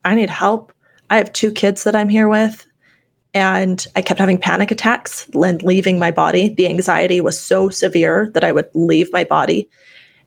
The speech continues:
And I'm like, "I can't do this. I can't be leaving my body and be physically here with my children,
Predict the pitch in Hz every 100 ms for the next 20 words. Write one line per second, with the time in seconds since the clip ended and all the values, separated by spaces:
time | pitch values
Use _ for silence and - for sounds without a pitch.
0 | - 202 190 156 170 180 175 196 254 214
1 | 254 214 175 - - 208 240 233 190 180
2 | 226 240 180 170 196 226 185 180 - _
3 | _ _ - 214 208 190 185 - 262 226
4 | 202 180 165 - 320 233 185 175 180 -
5 | - - 135 -